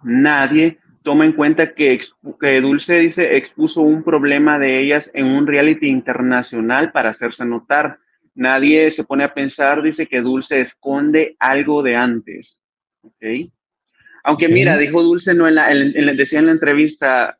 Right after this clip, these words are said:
Speaker 1: "Realmente este reality no me ha ayudado en nada en su carrera. No, no ha sumado seguidores, según ella,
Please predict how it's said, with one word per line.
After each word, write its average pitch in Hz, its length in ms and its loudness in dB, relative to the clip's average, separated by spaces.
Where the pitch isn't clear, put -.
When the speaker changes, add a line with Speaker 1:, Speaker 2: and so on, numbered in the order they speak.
Speaker 1:
"Realmente 170 680 2
este 156 220 -4
reality 156 420 0
no 147 200 0
me 151 180 2
ha 143 220 2
ayudado 135 480 0
en 123 140 0
nada 123 280 0
en 104 80 -8
su - 140 -16
carrera. 107 500 -8
No, 131 1200 2
no 135 520 0
ha 135 100 2
sumado 127 600 -2
seguidores, 113 540 -8
según 107 300 -10
ella, 110 320 -12